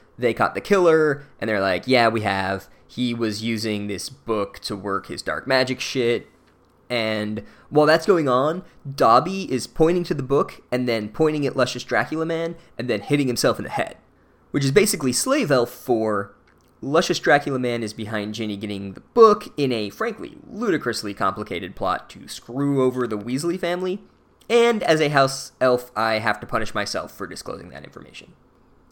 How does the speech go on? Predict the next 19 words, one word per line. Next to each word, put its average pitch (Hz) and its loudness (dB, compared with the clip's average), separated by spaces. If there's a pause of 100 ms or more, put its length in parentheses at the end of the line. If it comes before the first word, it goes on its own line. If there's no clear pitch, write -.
And 120 -2
then 117 -2
Harry's 110 -4
like, 101 -4 (420)
"You 156 2
know 190 6
how 190 6
she 185 0
got 180 2
the 156 -4
book? 220 2 (420)
You 147 -2
know 175 2
how 175 4
Ginny 180 0
got 175 2
the 165 0
book, - 2
fucker? 254 2